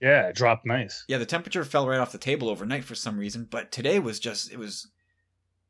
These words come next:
Speaker 2: like, eighty degrees for, for American pals, twenty-six, twenty-seven for <laughs> our, our Canadian pals.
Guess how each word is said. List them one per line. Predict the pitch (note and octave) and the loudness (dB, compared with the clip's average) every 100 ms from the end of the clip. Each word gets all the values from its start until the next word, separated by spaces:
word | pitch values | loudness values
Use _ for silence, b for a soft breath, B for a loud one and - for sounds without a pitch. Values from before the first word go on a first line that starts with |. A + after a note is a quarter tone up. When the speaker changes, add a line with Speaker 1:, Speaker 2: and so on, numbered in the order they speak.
| _ | _
Speaker 2:
like, | A2 - - | -12 -8 -4
eighty | D#3 F#3+ | -2 0
degrees | E3 D3+ D#3 D#3 D3+ - | -2 0 0 0 -2 -6
for, | C#3 B2+ - - C#3+ - | -2 -2 -4 -10 -20 -20
for | - C#3+ | -6 -2
American | C3+ C#3+ C#3+ C3+ | 0 0 0 -2
pals, | C3+ C3 C3 C3+ - _ _ - | 0 0 0 -6 -16 _ _ -20
twenty-six, | - D3 D3+ C#3 - D#3+ D#3 | -8 -6 -4 -4 -2 -2 -4
twenty-seven | - D3 C3+ C#3+ C3+ C#3+ | -6 -6 -4 0 0 -2
for | C3+ C3+ B2 | -2 -2 -2
<laughs> | E3+ | -2
our, | - A#2+ | -4 -4
our | A2+ - - | -4 -8 -8
Canadian | C3 C3 C3+ C3+ | -4 -2 -2 -2
pals. | C#3 C3+ C3 | -2 -2 -4